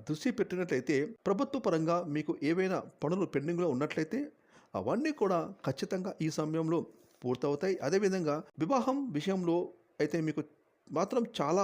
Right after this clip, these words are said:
బాగా కలిసి రాబోతుంది. వివాహపరంగా చూసుకుంటే ఎటువంటి లక్షణాలు కలిగిన భాగస్వామిని మీరు కోరుకుంటున్నారో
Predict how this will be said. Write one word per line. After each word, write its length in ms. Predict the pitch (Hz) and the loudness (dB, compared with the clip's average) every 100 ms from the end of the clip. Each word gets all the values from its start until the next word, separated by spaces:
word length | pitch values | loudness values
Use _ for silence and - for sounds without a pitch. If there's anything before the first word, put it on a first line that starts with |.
| 170 | 2
బాగా 180 | 160 175 | 0 0
కలిసి 200 | 135 120 156 | 0 0 0
రాబోతుంది. 500 | 107 127 131 156 196 - _ _ 113 | 2 0 -2 -2 -2 -6 _ _ 0
వివాహపరంగా 640 | 123 202 254 233 214 220 - | 2 2 2 2 0 -2 -2
చూసుకుంటే 420 | 147 - 160 151 143 - - _ _ 120 | -4 -2 -2 0 -2 -4 -18 _ _ -6
ఎటువంటి 380 | 123 196 185 123 107 | 0 2 2 2 0
లక్షణాలు 360 | 110 196 233 269 | -2 0 0 2
కలిగిన 280 | 190 185 180 123 - | 0 0 -2 -2 -2
భాగస్వామిని 640 | 113 175 - 185 240 277 196 | 0 -2 -2 -2 -2 0 2
మీరు 160 | 175 - | 0 0
కోరుకుంటున్నారో 720 | 117 123 160 160 170 156 135 | -2 -2 -2 -2 0 2 2